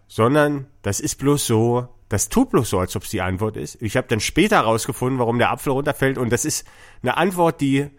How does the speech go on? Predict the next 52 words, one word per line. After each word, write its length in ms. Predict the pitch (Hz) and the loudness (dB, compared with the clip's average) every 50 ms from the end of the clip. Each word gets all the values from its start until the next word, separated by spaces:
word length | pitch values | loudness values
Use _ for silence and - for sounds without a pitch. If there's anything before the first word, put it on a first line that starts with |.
| - | -16
hat 240 | - - - 135 139 | -10 -2 -2 0 2
mir 120 | 156 147 | 2 4
noch 100 | 139 123 | 4 2
viele 320 | - - - 196 220 202 139 | 2 2 2 4 4 4 4
andere 260 | 151 165 185 151 120 | 2 0 0 0 0
Antworten 460 | 107 110 107 107 98 104 98 - - 87 | 0 0 0 0 0 -2 -2 -2 -4 -4
geben 200 | 90 92 87 92 | -4 -4 -4 -4
kann. 180 | - 95 95 | -6 -6 -6
Aber 140 | 95 110 135 | 0 0 0
ich 120 | 131 - | 0 2
war 200 | 135 160 208 220 | 2 4 4 4
ganz 320 | - 156 190 233 226 - - | 2 0 -2 -2 -2 -2 0
lange 280 | 151 147 180 220 220 | 0 0 2 2 0
der 140 | 175 143 139 | 2 0 0
Meinung, 460 | 123 123 120 143 185 214 214 190 180 | 2 2 2 2 4 4 2 2 2
ich 120 | - - - | -2 0 2
müsste 320 | 165 185 185 - 160 147 | 2 2 2 2 -2 -4
darüber 380 | 120 113 113 120 165 180 151 131 | 0 0 0 0 0 0 0 0
nicht 160 | 123 127 - | -2 -2 -2
mehr 100 | 113 98 | -2 0
nachdenken, 680 | 90 95 117 156 - - 98 90 87 90 120 135 147 - - - - - - - _ | 2 2 2 2 0 0 -2 -2 -2 -2 -6 -8 -10 -12 -18 -20 -20 -20 -20 -10 _
weil 120 | 101 101 | 2 2
das 180 | 107 104 - - | 2 2 2 4
wüsste 280 | 120 160 165 - 170 | 4 2 4 2 -2
ich 80 | 151 - | -2 -2
ja 100 | 98 85 | -4 -4
schon. 440 | - - 90 76 78 80 82 95 - _ _ | -4 -6 -6 -8 -8 -10 -14 -16 -20 _ _
Und 160 | 139 135 123 | 0 2 4
so 180 | 110 147 190 233 | 6 6 6 6
geht's 300 | 170 175 196 202 - - | 6 4 2 2 2 0
uns 240 | - 180 180 - - | 0 0 0 2 2
mit 120 | 156 151 | 2 4
dem 200 | 156 151 131 101 | 4 4 4 4
Wissen. 260 | 117 - - - 80 - | 2 2 2 -2 -6 -2
Das 260 | - 107 - - - | -2 0 0 0 2
Wissen 420 | 139 208 220 - 247 240 226 220 214 - | 2 2 2 2 -2 -2 -2 -4 -6 -8
hält 320 | - - - 127 165 208 202 | -12 -4 2 2 2 2 2
uns 320 | - 156 175 170 - - - - | 0 -2 -2 -2 -4 -8 -8 -2
auch 160 | - 143 160 | 0 0 0
vom 240 | - - 156 135 107 | 0 0 -2 0 2
Denken 380 | 127 127 170 226 208 175 120 | 2 2 2 2 -2 -6 -8
ab. 360 | 76 76 87 - _ - - - | -8 -8 -12 -12 _ -18 -18 -12
Also 380 | - 110 110 110 127 127 131 - - - - - | -6 -4 -2 0 0 -2 -2 -4 -8 -18 -20 -8
wir 160 | - 117 110 104 | -2 -2 2 4
denken 360 | 127 151 208 240 208 214 180 | 4 4 4 4 0 0 2
über 160 | 156 156 143 | 2 2 4
ganz 220 | 135 143 208 - | 4 2 2 0
viele 220 | - - 202 190 175 | -2 -2 0 0 2
Sachen 220 | 139 151 160 190 | 2 2 0 0
nicht 160 | 180 165 - | -2 -4 -2
mehr 100 | 165 143 | -2 -2
nach, 640 | 120 110 117 147 123 80 85 120 135 - - - | 0 2 2 2 2 0 0 -2 -4 -8 -16 -20